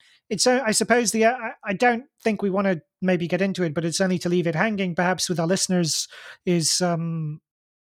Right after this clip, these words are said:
you know, how far the, how shall I put it? Like, how far that idea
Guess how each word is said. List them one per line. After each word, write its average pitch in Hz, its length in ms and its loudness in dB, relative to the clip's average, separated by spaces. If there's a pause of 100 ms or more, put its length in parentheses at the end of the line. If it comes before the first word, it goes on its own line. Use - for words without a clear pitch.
(760)
you 208 100 -4
know, 180 60 -6
how 208 240 -2
far 196 840 -2 (160)
the, 180 380 2 (1200)
how 185 120 2
shall 175 200 2
I - 20 4
put 165 160 0
it? 160 200 -2 (420)
Like, 170 580 0 (1400)
how 208 200 0
far 202 400 0
that 180 160 -4
idea 180 480 -2